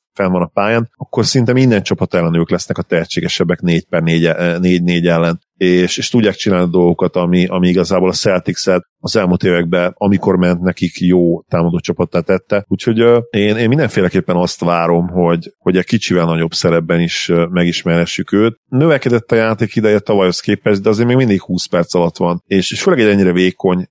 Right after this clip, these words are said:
rövid keretten rendelkező Celticsnél én, én megmondom őszintén, hogy, hogy megnézném, ha más nem egy pár hétig, hogy, ö, hogy mégis mit tud, mit tudhat ez a srác, és mit tudna nyújtani.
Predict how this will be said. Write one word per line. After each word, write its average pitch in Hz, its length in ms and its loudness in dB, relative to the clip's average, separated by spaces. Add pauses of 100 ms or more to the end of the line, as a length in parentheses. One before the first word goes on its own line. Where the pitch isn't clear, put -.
(140)
rövid 98 380 0
keretten 95 420 0
rendelkező 92 360 0
Celticsnél 101 640 -2
én, 113 160 2
én 117 140 -4
megmondom 104 220 2
őszintén, 95 340 0
hogy, - 300 -10
hogy 95 40 -2
megnézném, 87 760 -2 (100)
ha - 140 -2
más 104 300 0
nem 98 100 0
egy 92 180 -2
pár 90 220 -2
hétig, 90 520 0
hogy, 90 420 0
ö, 90 260 2
hogy 92 180 0
mégis 98 400 0
mit 120 280 2
tud, 90 220 0 (160)
mit 110 240 -2
tudhat 92 380 -2
ez 87 120 -2
a 90 60 -2
srác, 87 380 -4
és - 120 -12
mit 95 200 -2
tudna 87 220 -2
nyújtani. 85 520 -2